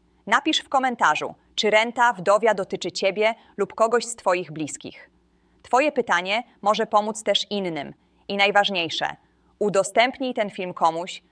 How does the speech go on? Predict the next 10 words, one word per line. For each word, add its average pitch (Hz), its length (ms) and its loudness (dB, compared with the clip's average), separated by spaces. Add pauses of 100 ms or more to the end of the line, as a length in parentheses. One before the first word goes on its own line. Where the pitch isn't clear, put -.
(140)
kto - 200 2
może 202 220 2
nawet 185 280 4
nie 190 180 -4
wiedzieć, 170 520 0 (260)
że 175 180 2
w 151 40 -4
dwa 185 240 2
tysiące 220 460 -4
dwudziestym 185 440 -4